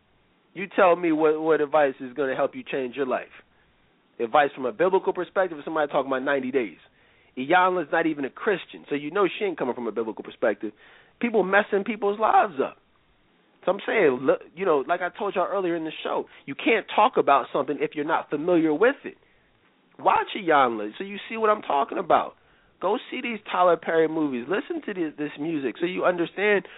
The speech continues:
the perspective that we're coming from. One of the first things that she said to D M X was,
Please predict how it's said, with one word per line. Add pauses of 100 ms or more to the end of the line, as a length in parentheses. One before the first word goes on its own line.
(240)
the
perspective
that
we're
coming
from. (1120)
One
of
the
first
things
that
she
said
to
D
M
X (420)
was,